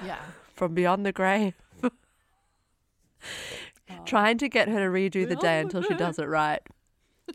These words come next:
Speaker 2: That's what I think is happening in my movie land. Like, some,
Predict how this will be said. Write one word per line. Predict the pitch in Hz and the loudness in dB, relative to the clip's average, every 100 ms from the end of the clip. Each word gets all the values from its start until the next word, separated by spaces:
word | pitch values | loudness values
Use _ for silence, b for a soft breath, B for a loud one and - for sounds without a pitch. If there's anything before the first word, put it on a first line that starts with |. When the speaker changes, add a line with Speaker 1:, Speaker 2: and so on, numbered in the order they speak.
| 403 466 B 339 B B 320 302 | -16 -14 B -12 B B -8 -4
Speaker 2:
That's | 262 | 0
what | 285 | 4
I | 226 196 | 4 4
think | 185 180 | 2 -6
is | 185 | -4
happening | 185 160 170 165 160 | -4 -4 -6 -6 -6
in | 175 | -4
my | 170 | -4
movie | 180 175 170 | -4 -4 -4
land. | 165 165 165 | -4 -4 -4
Like, | 160 - | -6 -4
some, | 190 214 | -4 -4